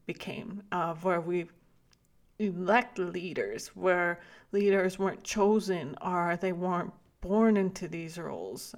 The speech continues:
as we traditionally chose our leaders. Now we had to elect them through the band system. And the Indian Act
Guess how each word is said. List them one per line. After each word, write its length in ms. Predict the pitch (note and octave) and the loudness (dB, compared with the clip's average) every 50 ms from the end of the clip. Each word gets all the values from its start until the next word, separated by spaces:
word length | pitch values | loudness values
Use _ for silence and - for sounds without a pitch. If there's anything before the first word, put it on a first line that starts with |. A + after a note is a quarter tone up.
| - | -4
as 220 | - F3+ F3+ F3 F3 | -2 -2 -2 -2 -2
we 100 | F#3 F3+ | -4 -4
traditionally 760 | F#3 - - F#3+ F3+ F#3+ G#3 G3 G3+ - G#3+ F#3+ F3+ F3+ F3 | -4 -4 -4 0 2 4 4 4 2 0 0 0 0 0 -2
chose 320 | F3 - - F#3 F3 F3 | -4 -4 -4 -2 -2 0
our 160 | F3 F3 E3 - | 0 -2 -2 0
leaders. 560 | E3+ F#3 G#3+ A3+ - G#2 - - - - - _ - - - - - - _ _ | 0 0 2 2 0 0 -2 -6 -12 -14 -16 _ -20 -20 -20 -20 -20 -20 _ _
Now 260 | - G3 F#3 F3+ F#3 | -2 0 2 2 4
we 140 | F#3+ F#3+ G3 | 4 2 2
had 240 | E3+ F#3+ F3 F3 - | 2 0 0 -2 -2
to 180 | - F#3 F#3 E3+ | -6 -6 -4 -4
elect 380 | F3 E3 E3 G3+ A3 A3 A3 | -2 2 4 4 4 4 0
them 200 | - F3 E3 E3+ - - | -2 -4 -4 -4 -6 -6
through 240 | - F3+ F3+ E3+ E3+ - - - - _ _ | -4 -4 -4 -4 -6 -10 -18 -20 -20 _ _
the 100 | - E3+ | -4 -4
band 480 | E3 E3 F#3 F3+ F#3 F#3+ F#3 F3+ F3 | 0 0 2 2 4 2 2 2 0
system. 480 | - - - - - - - - - - - - - - - - _ | -2 -6 -8 -10 -10 -10 -10 -12 -12 -12 -14 -18 -20 -20 -20 -12 _
And 460 | - F3+ E3+ E3 D#3 F3 C#3 - F3+ | -6 -4 -4 -4 -4 -6 -6 -6 -6
the 80 | C#3+ B2+ | -6 -4
Indian 420 | - F#3 A#3 B3 B3 A#3+ A3+ G#3+ | 2 6 6 8 8 8 6 6
Act 280 | G3+ G3 F#3 F#3 F#3 - | 6 4 4 2 -2 -8